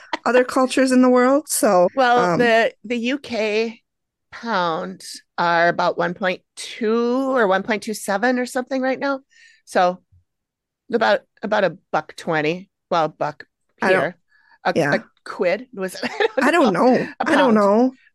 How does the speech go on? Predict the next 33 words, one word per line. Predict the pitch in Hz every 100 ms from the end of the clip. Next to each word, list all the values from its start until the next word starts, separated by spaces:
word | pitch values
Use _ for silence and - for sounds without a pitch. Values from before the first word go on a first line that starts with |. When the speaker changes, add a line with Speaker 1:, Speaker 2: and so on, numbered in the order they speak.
| 220
Speaker 2:
twenty. | 220 277 262 269 254
Speaker 1:
Zoe's | 220
yelling | 202 208 214 220
at | 214
us | 226 247 226
right | 220
Speaker 2:
Yeah, | 220 226 247
Speaker 1:
now. | 196
Speaker 2:
Zoe | 196 190 175
knows. | 147 139 - - -
Speaker 1:
Poor | - 214
Zoe. | 190 - - 220 226 _ _
Speaker 2:
I | 185
know. | - 82 170 _ _ _ _ _ _ _ _
So | - - 175 170 139 - -
that's, | 170 269 -
that's | - 175 -
the | 196
deal | 170 160
on | 156
that. | 135 -
Come | 185
on | 156
over. | 147 143 151 160 -
Don't | 156
forget | 175 131
to |
sign | - 160
up | 147
for | 151
the |
newsletter, | 175 254 254 247 240 240 240 233 -
Speaker 1:
Mm-hmm. | 220 262 330